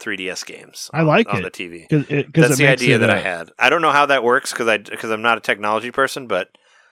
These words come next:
Speaker 1: I'm sure somebody could make that work, right? Where that's, that would be
Speaker 2: Well, it
Speaker 1: like
Speaker 2: keeps
Speaker 1: your,
Speaker 2: it proprietary,
Speaker 1: your, your
Speaker 2: yeah.
Speaker 1: pass-through or your Chromecast
Speaker 2: Mm-hmm.
Speaker 1: or whatever type thing. Like, just put it in the dock, and then the dock will transmit whatever it needs to transmit to the T V.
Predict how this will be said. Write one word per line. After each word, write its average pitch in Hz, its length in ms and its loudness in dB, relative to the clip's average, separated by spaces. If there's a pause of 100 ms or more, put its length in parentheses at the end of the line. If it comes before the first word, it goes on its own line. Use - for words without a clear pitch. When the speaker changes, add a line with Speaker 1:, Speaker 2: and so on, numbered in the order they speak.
(120)
Speaker 1:
I'm 107 100 -8
sure 127 140 -2
somebody 120 340 0
could 110 140 -6
make 110 200 -6
that 92 140 -4
work, 98 260 -4
right? 98 220 -2 (120)
Where 107 120 -4
that's, 101 240 -2
that 113 220 2
would 107 140 0
be 110 140 -4
Speaker 2:
Well, 175 120 6
it 175 60 6
Speaker 1:
like 190 100 0
Speaker 2:
keeps 208 240 2
Speaker 1:
your, 190 100 6
Speaker 2:
it 131 60 -4
proprietary, 123 880 0
Speaker 1:
your, 120 100 -2
your - 0 -
Speaker 2:
yeah. 95 60 -10
Speaker 1:
pass-through 113 680 0
or 104 100 0
your 92 320 -4 (260)
Chromecast 113 320 -2
Speaker 2:
Mm-hmm. 113 460 -2
Speaker 1:
or - 20 -6
whatever 113 360 0
type 110 280 -4
thing. 117 280 -4
Like, 104 240 -4 (220)
just - 200 -10
put 156 160 0
it 139 100 -6
in 143 100 -2
the 135 80 -4
dock, 143 420 0
and 104 180 -12
then 107 120 -8
the 110 60 -4
dock 104 320 -4
will 98 240 -8 (200)
transmit 123 540 -2
whatever 117 340 -2
it 107 40 -6
needs 110 220 -12
to - 100 -16
transmit 107 460 -8
to - 80 -16
the 98 100 -12
T 123 200 -8
V. 123 320 -4